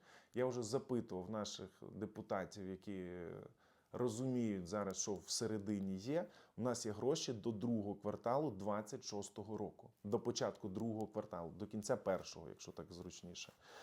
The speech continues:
Але розуміємо, що зараз будуть проблеми можливі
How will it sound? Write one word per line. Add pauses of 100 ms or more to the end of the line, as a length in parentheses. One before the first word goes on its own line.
(420)
Але
розуміємо,
що
зараз
будуть
проблеми
можливі